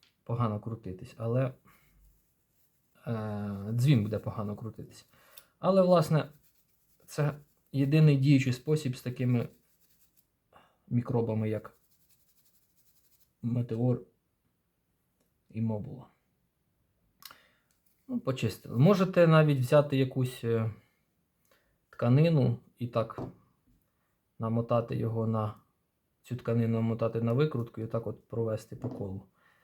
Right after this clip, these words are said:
У мене під рукою немає. От. Будемо сподіватися, що цього буде достатньо.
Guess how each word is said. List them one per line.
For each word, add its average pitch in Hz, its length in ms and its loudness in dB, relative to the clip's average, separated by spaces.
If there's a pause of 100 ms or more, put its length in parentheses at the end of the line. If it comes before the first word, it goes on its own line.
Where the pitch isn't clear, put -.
(140)
У 147 60 -6
мене 139 240 2
під 139 180 -4
рукою 135 300 0
немає. 156 460 2 (920)
От. 120 380 -10 (1040)
Будемо 139 260 -2
сподіватися, 135 560 2
що 127 100 -6
цього 127 240 -2
буде 120 200 0
достатньо. - 480 -8